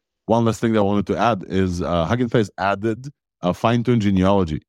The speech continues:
right? So now if you go to, uh, Llama and then you go to, let's say,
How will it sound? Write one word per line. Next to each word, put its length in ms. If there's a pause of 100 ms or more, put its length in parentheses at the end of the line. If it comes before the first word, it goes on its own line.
(300)
right? 200
So 200
now 300
if 160
you 80
go 220
to, 260 (280)
uh, 340
Llama 460
and 220
then 160
you 100
go 200
to, 420
let's 180
say, 320